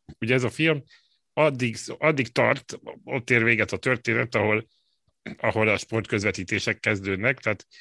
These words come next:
Ve-, Ve-, Venus Williamsnek a második V T A meccse az utolsó jelenet, amikor kikap az akkor világranglista második Arantxa Sánchez Vicario-tól az első tornáján.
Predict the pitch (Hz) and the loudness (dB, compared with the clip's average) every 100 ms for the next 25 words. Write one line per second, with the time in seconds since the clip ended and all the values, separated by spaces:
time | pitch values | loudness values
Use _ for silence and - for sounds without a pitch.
0 | - _ - 110 113 104 104 113 113 110 | -20 _ -8 0 2 2 0 2 4 4
1 | 107 101 135 120 - 127 107 98 - 101 | 2 2 2 0 -2 0 0 -2 -4 -6
2 | 107 107 95 98 98 - _ - - _ | -2 0 0 -2 -2 -6 _ -20 -20 _
3 | 85 110 110 101 95 104 95 - 101 90 | 0 2 4 2 4 2 0 -2 -2 0
4 | 95 107 - 95 - 90 101 104 107 127 | -2 -2 0 0 0 0 2 4 2 0
5 | 139 _ - - _ - 104 104 110 104 | -4 _ -20 -20 _ -6 -2 0 2 0
6 | - - - - 113 101 95 107 101 92 | -2 -8 -6 -2 0 0 2 2 2 0
7 | 101 90 98 90 95 92 92 - 101 98 | 0 0 2 0 0 -2 -2 -2 0 0
8 | - 98 - _ - _ - 101 95 - | 0 -2 -4 _ -20 _ 0 2 2 0
9 | - 107 101 98 104 101 98 95 95 - | 0 0 2 0 0 0 2 2 0 0
10 | 110 95 - 92 - 104 98 - 104 101 | -2 -2 -2 -4 0 0 0 -4 -8 -8
11 | _ _ - - _ - 110 95 101 107 | _ _ -20 -20 _ 2 2 4 2 4
12 | 127 143 | 2 0